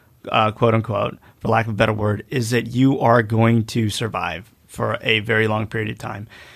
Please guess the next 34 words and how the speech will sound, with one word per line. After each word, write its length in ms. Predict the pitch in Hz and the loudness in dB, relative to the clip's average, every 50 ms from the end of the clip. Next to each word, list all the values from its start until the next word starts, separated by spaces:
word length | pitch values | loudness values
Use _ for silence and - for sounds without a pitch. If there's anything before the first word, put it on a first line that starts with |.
| - - - - _ _ | -20 -20 -20 -20 _ _
Your, 380 | - 117 123 127 139 139 139 135 | 0 2 4 6 6 6 6 4
the 80 | 131 | 4
core 220 | 117 - 160 185 180 | 2 2 2 2 4
part 180 | - 175 170 | 4 2 4
of 40 | 170 | 4
your 60 | 156 | 2
portfolio, 800 | - - 147 139 - 151 147 147 156 156 156 156 156 156 160 - - | 2 0 -2 0 2 2 4 6 6 6 6 6 6 4 2 0 -2
you, 180 | - 143 143 - | -2 0 0 2
you 140 | - 127 131 | 2 2 2
will 140 | 135 156 - | 2 2 2
insulate 420 | 160 160 175 - - 175 170 170 | 0 0 0 0 2 2 2 2
yourself 540 | - 147 139 - - 135 123 120 117 - - - | 2 0 -2 0 2 4 4 4 4 0 -6 -20
from 240 | - - 123 120 110 | -8 -4 -2 -2 -2
financial 520 | 107 - 120 113 113 113 113 110 - 110 101 | 0 0 0 2 2 2 0 0 -2 -4 -6
ruin. 340 | 101 98 87 - - - - _ _ _ _ _ _ - | -6 -8 -8 -10 -12 -14 -18 _ _ _ _ _ _ -4
And 280 | 143 123 113 113 117 - - | -2 -2 0 -2 -2 -4 -4
I 240 | 127 127 - - 120 | -2 0 0 0 -2
think, 520 | - - - 143 135 135 131 123 - - - - - - - - - - - _ _ _ _ | -4 -6 -4 -2 -2 -2 -4 -6 -10 -18 -20 -20 -20 -20 -20 -20 -20 -20 -20 _ _ _ _
uh, 360 | - 113 110 110 110 110 113 - - | -2 0 2 4 4 2 2 0 -2
having, 580 | - - 147 147 143 147 139 135 139 135 139 - - | 0 0 2 2 2 2 2 2 2 0 -2 -4 -6
uh, 440 | - 127 120 113 110 110 110 110 85 - _ _ - | -2 0 0 2 2 0 0 -2 -6 -10 _ _ -20
you 380 | - - - - - - - 127 | -20 -20 -20 -16 -10 -6 -4 -2
know, 120 | 127 113 | -2 -2
ha-, 200 | 110 131 143 143 | 0 0 0 0
having 400 | - 131 143 139 151 143 139 131 - | 0 -2 -2 0 0 0 0 -2 -6
somebody, 680 | - - 143 135 127 123 127 123 123 123 123 - - _ _ _ _ _ _ - | -4 -2 0 2 2 2 2 2 0 0 -2 -4 -8 _ _ _ _ _ _ -6
uh, 320 | 139 117 110 113 117 120 - | -4 0 0 0 0 -2 -4
like 140 | - 135 120 | -6 -6 -4
an 80 | 117 110 | -2 -2
advisor 460 | 110 110 120 127 135 135 123 127 120 | 0 2 4 6 6 4 4 0 -2
to 100 | 107 117 110 | -4 -2 0
go 180 | 127 123 131 | 2 2 2
to 460 | 135 131 - 135 131 127 127 127 123 123 - - _ _ _ - | 0 -2 -2 -2 -2 0 -2 -4 -6 -8 -12 -20 _ _ _ -4
improves, 720 | - 123 117 117 - - 135 135 135 131 131 127 123 - | -2 -2 -2 -2 -2 2 4 4 4 4 2 0 -4 -8